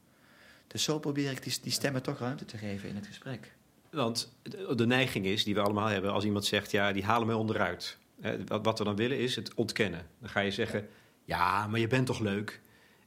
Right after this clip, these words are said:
Speaker 2: En, eh, ze hebben ongelijk." Is dat wat je, wat jij ook doet? Of ga je daar dan juist anders mee om?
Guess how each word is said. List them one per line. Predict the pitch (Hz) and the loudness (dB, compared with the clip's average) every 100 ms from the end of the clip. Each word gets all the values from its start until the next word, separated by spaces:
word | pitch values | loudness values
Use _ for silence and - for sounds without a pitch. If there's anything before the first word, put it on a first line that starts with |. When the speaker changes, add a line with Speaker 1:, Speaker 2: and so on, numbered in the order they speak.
| _ | _
Speaker 2:
En, | - 107 107 | 0 2 4
eh, | 107 113 117 | 2 2 0
ze | 104 | 2
hebben | 120 139 | 4 2
ongelijk." | 127 113 117 98 139 - | 2 0 0 0 0 -2
Is | - 139 | -2 2
dat | 151 | 2
wat | 151 147 | 2 2
je, | 143 - - | -2 -4 -4
wat | 139 135 | -2 2
jij | 160 143 | 0 2
ook | 170 190 | 0 0
doet? | 262 262 - | -4 -4 -6
Of | - 165 | -4 -4
ga | - | -2
je | 190 170 | -2 0
daar | 170 175 170 170 - _ _ _ _ _ _ _ | 2 2 0 -2 -12 _ _ _ _ _ _ _
dan | - 143 | -2 0
juist | 147 127 139 | 2 2 2
anders | 185 180 156 | 2 2 0
mee | 170 | 0
om? | 240 135 | 0 -2